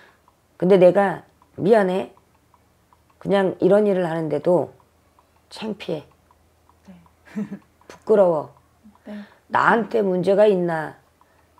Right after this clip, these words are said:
Speaker 1: 내가 안 해야 되는데 이런 일을 하나?
Speaker 2: 맞죠. <laughs>
Speaker 1: 그리고 내가 웃고 있고 허허한들 내 모습에게서 내가 지금 이러지 않으면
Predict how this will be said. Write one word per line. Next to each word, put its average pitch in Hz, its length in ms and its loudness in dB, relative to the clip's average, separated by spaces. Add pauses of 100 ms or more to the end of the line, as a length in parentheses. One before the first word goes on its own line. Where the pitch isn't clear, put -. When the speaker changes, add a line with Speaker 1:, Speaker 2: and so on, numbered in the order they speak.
Speaker 1:
내가 208 300 2
안 185 140 0
해야 208 180 0
되는데 190 360 -2
이런 165 280 -6
일을 170 160 -18
하나? - 320 -20 (1300)
Speaker 2:
맞죠. 196 260 -20 (280)
<laughs> - 200 -20 (260)
Speaker 1:
그리고 196 480 4 (880)
내가 254 200 10
웃고 226 360 4
있고 208 600 0 (400)
허허한들 190 720 -2 (1500)
내 240 180 10
모습에게서 196 880 0
내가 175 220 2
지금 170 340 -6
이러지 170 280 -4
않으면 151 440 -8